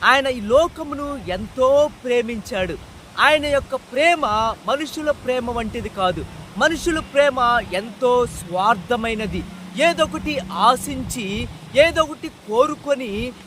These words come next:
ఏదొకటి పొందుకోవాలని ఈ లోకంలో మనుషులు ఇతరులను ప్రేమించేవారుగా ఉంటారు. ఆయన యొక్క ప్రేమలో స్వార్థం లేదు.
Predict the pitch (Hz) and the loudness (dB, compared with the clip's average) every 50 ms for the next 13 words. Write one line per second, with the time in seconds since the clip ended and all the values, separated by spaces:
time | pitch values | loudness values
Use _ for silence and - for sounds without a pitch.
0 | - 233 277 330 339 320 330 320 302 311 - 311 294 - - - 226 269 302 302 | -2 2 4 4 4 2 -2 -2 -4 -8 -10 -12 -14 -14 -6 -4 -4 -4 -2 -2
1 | 339 - - 311 302 294 285 285 269 269 277 262 269 240 196 214 240 262 262 - | -4 2 4 4 4 6 4 2 2 2 0 0 -2 -4 -4 -4 -4 -6 -8 -10
2 | - - - - - - - - - - 226 247 269 294 302 285 294 285 269 277 | -16 -20 -20 -20 -20 -20 -20 -20 -16 -12 -6 4 6 6 6 6 4 -6 -4 0
3 | 285 285 269 220 202 220 - 196 - - 285 254 247 254 247 254 233 - - - | 0 0 0 0 -2 -4 -6 -6 -10 -10 -10 -8 -6 -6 -6 -6 -8 -12 -14 -8
4 | 202 254 - 285 285 277 277 277 269 277 196 180 185 226 233 247 269 269 285 285 | -8 -6 -2 0 -2 -2 0 -4 -4 -6 -8 -8 -6 -2 2 2 2 2 2 -6
5 | 214 170 - 269 254 247 254 240 233 226 214 233 233 214 214 214 185 - 226 214 | -8 0 2 4 4 6 4 4 2 2 -2 -2 -2 -2 -4 -4 -4 -4 -4 -2
6 | 185 165 - - - - - - - 247 311 330 339 320 320 269 - - 285 - | -4 -6 -8 -12 -20 -20 -6 2 4 6 6 6 4 -2 -4 -6 -4 -6 -8 -8
7 | - - 247 277 320 349 349 330 330 311 269 247 220 226 240 262 269 254 - - | -8 -4 2 6 6 6 6 4 -2 -4 -4 -4 -4 -4 -4 -4 -6 -6 -10 -20
8 | _ _ - - - - 220 214 226 240 254 254 185 170 254 247 226 233 226 214 | _ _ -20 -20 -16 -12 -6 -2 0 0 0 0 0 -6 -6 -6 -6 -6 -8 -8
9 | 208 202 160 185 156 | -8 -6 -8 -8 -10